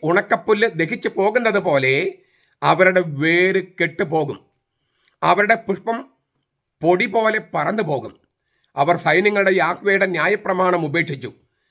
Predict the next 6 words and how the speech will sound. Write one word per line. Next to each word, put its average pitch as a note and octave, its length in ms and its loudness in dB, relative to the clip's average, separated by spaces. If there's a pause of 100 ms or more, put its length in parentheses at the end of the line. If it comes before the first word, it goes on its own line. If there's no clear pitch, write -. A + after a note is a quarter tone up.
(280)
ഇസ്രായേലിൻ്റെ G#3+ 680 2
പരിശുദ്ധൻ്റെ G3 460 -2
വചനത്തെ G3 400 0
ചവിട്ടി F#3 400 -4
പുറത്താക്കി. D3 640 -4 (600)
അക്കാരണത്താൽ F#3 760 0